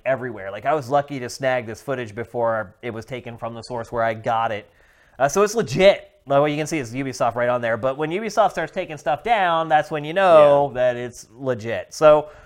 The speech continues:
Speaker 1: what do you think about, <laughs> what do you think about this game?
Speaker 2: Uh,
Speaker 1: You think there's a market for a roller derby video game?
Speaker 2: I don't know. I,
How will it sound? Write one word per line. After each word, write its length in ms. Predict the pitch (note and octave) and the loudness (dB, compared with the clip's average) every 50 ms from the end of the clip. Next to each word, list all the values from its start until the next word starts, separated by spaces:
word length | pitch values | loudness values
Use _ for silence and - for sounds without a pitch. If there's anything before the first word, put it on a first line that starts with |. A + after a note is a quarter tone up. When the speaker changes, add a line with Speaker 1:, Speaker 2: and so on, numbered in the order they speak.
| - _ _ _ - | -20 _ _ _ 4
Speaker 1:
what 140 | D#3 G#3 | 6 6
do 40 | C#4 | 6
you 80 | C#4+ A#3+ | 4 2
think 160 | A#3 C4 B3+ | 0 2 2
about, 320 | B3+ E3+ F3+ F3 F3 - - - G#3+ - - - - | 4 6 6 6 6 4 0 -8 -20 -20 -20 -20 -20
<laughs> 340 | - - - - - _ _ | -20 -20 -20 -20 -20 _ _
what 140 | - B3 - | 0 0 2
do 60 | C#4 | 2
you 60 | C#4+ C#4 | 2 0
think 140 | C#4+ B3+ | 0 0
about 240 | A#3 G#3 A3+ A3 A3 | 4 6 6 6 6
this 160 | A3 G#3 G3 | 4 -2 -4
game? 340 | - G#3+ A#3 C4 F#3+ - - - _ _ - - - _ _ _ _ _ _ _ _ _ _ _ _ - - - - - - _ _ _ _ _ _ _ _ _ _ _ _ _ _ _ _ _ | -2 -2 0 0 -2 -4 -10 -16 _ _ -20 -20 -20 _ _ _ _ _ _ _ _ _ _ _ _ -20 -20 -18 -18 -18 -18 _ _ _ _ _ _ _ _ _ _ _ _ _ _ _ _ _
Speaker 2:
Uh, 380 | A2 A2 A2 A2 A2 A2 A2 A2 | -6 -4 -2 -2 -2 -2 -2 -2
Speaker 1:
You 80 | - D3 | -2 -2
think 140 | G3+ A#3+ | -2 0
there's 140 | A#3+ A3 E3 | 0 0 2
a 60 | G3 | 2
market 640 | F#3+ F3+ F3 F3 F3 F#3 G3 G3 A#3+ A#3 B3 - - - | 0 2 4 6 6 6 6 4 2 2 2 0 -4 -8
for 380 | - F3+ F3 F3+ F3+ F3+ F3 | -4 -2 0 0 0 2 4
a 120 | E3+ D#3+ D#3 | 4 4 4
roller 400 | C#3+ D3 D#3+ E3 F#3+ A3 A3+ G#3 | 6 8 8 8 8 6 4 2
derby 400 | F#3+ - G3+ A3 A3 G#3+ A#3 G#3+ | 2 4 4 4 2 2 -2 -2
video 400 | F#3 F#3+ G3 G#3+ A3+ A#3 B3 A#3+ | -2 -2 0 0 0 0 0 0
game? 240 | B3 B3+ C4+ D#4 C#4 | -2 -4 -4 -6 -6
Speaker 2:
I 240 | G#2 G#2 G#2 G#2 G2 | -6 -6 -4 -6 -6
don't 160 | F#2+ F2 F2 | -8 -10 -12
know. 140 | F2 F2+ F#2 | -10 -10 -6
I, 300 | F2 F#2+ G#2+ G#2+ A2 | -4 -4 -4 -4 -6